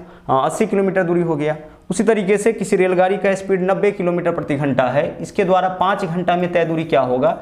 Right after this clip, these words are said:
तो दूरी बराबर हम लोग चाल गुने समय कर लेंगे, सिंपल, आवर से आवर कैंसिल। यह आवर आपका बट्टा में है, किलोमीटर प्रति घंटा, प्रति का मतलब बट्टा होता है, नौ पंचे पैंतालीस, चार सौ पचास।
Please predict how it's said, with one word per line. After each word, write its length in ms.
तो 80
दूरी 260
बराबर 320
हम 140
लोग 120
चाल 180
गुने 200
समय 220
कर 140
लेंगे, 220
सिंपल, 400
आवर 240
से 160
आवर 240
कैंसिल। 420
यह 180
आवर 240
आपका 260
बट्टा 340
में 120
है, 220
किलोमीटर 540
प्रति 400
घंटा, 280
प्रति 280
का 100
मतलब 240
बट्टा 220
होता 260
है, 340
नौ 100
पंचे 280
पैंतालीस, 500
चार 140
सौ 120
पचास। 460